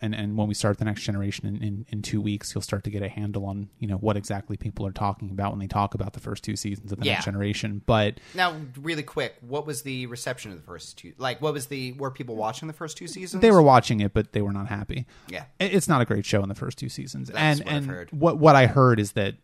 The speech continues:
Speaker 1: uh, Paramount wanted to get this movie out kind of to distract from how bad the, <laughs> The Next
Speaker 2: Oh,
Speaker 1: Generation was.
Speaker 2: God.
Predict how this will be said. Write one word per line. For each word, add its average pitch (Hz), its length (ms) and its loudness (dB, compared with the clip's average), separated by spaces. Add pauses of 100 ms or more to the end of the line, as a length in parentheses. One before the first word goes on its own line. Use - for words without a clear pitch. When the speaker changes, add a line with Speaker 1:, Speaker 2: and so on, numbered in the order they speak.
(180)
Speaker 1:
uh, 135 180 -8
Paramount 107 600 2 (160)
wanted 113 400 2
to 117 80 -8
get 107 160 -4
this - 160 -12
movie 104 320 -6
out 98 260 -6 (300)
kind 127 400 0
of 104 80 -4
to - 100 -4
distract - 640 -4
from 110 160 -4
how 98 200 -4
bad 98 420 -8
the, 117 80 0
<laughs> 117 200 -2
The 156 80 10
Next 143 180 8
Speaker 2:
Oh, - 20 2
Speaker 1:
Generation 110 500 6
was. 104 60 4
Speaker 2:
God. 101 560 0